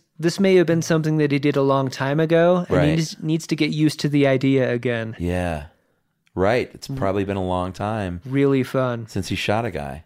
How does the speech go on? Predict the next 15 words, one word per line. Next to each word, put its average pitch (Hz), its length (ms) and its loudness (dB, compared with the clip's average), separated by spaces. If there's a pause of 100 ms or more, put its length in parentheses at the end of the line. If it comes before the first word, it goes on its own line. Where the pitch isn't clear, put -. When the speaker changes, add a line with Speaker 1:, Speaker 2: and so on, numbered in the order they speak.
(120)
Speaker 1:
Yeah, 143 380 0
and 147 220 -2
that's 151 300 -2
Melora 151 420 4
Walters 143 640 2
as 139 260 0
the 139 120 0
girl 139 340 2
that 139 140 0
Jimmy 143 260 -2
brings 139 360 -2
home - 140 2
Speaker 2:
Right. 117 160 4
Speaker 1:
after 151 300 0
that, 139 400 0